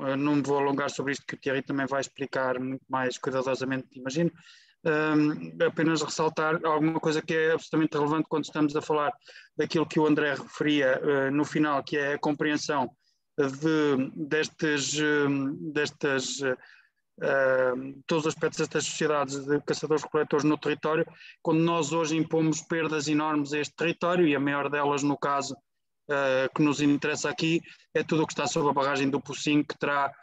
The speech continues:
eh, de, em toda a evidência, soterrado sítios absolutamente fundamentais para a compreensão da estruturação deste território em, em momento paleolítico. Depois,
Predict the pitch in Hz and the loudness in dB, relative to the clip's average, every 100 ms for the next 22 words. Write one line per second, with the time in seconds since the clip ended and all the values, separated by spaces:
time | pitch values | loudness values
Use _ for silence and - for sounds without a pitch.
0 | _ _ - 135 127 123 127 160 139 135 | _ _ -2 2 4 4 2 2 2 2
1 | 151 139 135 131 135 143 - 151 139 - | 0 -2 -2 -2 -2 -2 -2 -2 -4 -8
2 | - - - 160 - 135 143 143 143 143 | -20 -14 -6 -6 -4 -2 0 0 0 0
3 | 143 - - 147 - 143 143 139 147 139 | -2 -2 -4 -4 -2 0 0 0 0 0
4 | - 147 139 135 147 143 147 139 139 135 | 0 2 2 0 -2 -4 -4 -4 -4 -2
5 | 131 127 143 139 _ _ _ _ 139 143 | -2 0 0 -2 _ _ _ _ -6 -4
6 | - - 151 131 147 139 - - 139 127 | -4 -2 -2 0 0 0 0 -4 -6 -2
7 | 139 135 135 135 131 - 135 127 127 135 | -2 0 2 2 0 -2 -6 -2 -2 -2
8 | 135 - 131 127 113 - _ _ - 175 | -4 -2 0 2 0 -6 _ _ 0 0